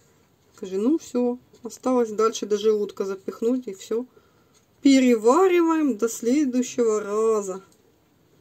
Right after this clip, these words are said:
Ну, напоминаю, мы пока кормимся раз в семь дней, по субботам, с субботы на воскресенье,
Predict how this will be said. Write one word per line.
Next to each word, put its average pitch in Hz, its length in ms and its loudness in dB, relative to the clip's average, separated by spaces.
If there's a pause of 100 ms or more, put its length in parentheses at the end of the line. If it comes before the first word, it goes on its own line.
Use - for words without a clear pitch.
(800)
Ну, 294 80 -2
напоминаю, 240 580 2
мы 226 120 4
пока 226 300 -2
кормимся 214 580 0
раз 214 300 -4
в - 60 -20
семь 233 260 2
дней, 381 460 2
по - 100 -6
субботам, 302 680 -2
с - 60 -14
субботы 220 460 -2
на 208 120 -2
воскресенье, 311 1040 0